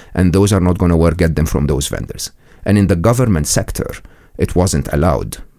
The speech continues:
to. So he was a, like, a minister level, and he basically said, "Okay, direct order. I want those things in my company for, uh, you know, within two months."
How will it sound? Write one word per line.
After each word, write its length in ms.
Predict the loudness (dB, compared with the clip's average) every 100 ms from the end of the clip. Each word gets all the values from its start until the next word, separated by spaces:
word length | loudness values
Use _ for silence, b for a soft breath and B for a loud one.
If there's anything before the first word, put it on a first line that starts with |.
| -4
to. 360 | -2 -2 -4 -2
So 140 | 2
he 120 | 2
was 160 | 2 0
a, 160 | -2
like, 220 | -4 -2 0
a 60 |
minister 420 | 0 0 0 -2
level, 360 | 2 2 2 -2 B B B
and 120 | 0
he 100 | 2
basically 520 | 2 2 0 -2 -2
said, 380 | -2 0 -2 -2 -8 b b -2
"Okay, 340 | -2 2 2
direct 520 | 2 2 2 2 0 2
order. 320 | 2 2 2
I 80 | 2
want 200 | 2 2
those 200 | 2 0
things 220 | -2 0
in 100 | 0
my 120 | 0
company 380 | -2 -2 0 -2
for, 300 | -2 -2 -2 -6 -8
uh, 220 | -8 -4 -2
you 120 | 0
know, 140 | 0 0
within 260 | 0 0
two 140 | 0 -4
months." 300 | -4 -12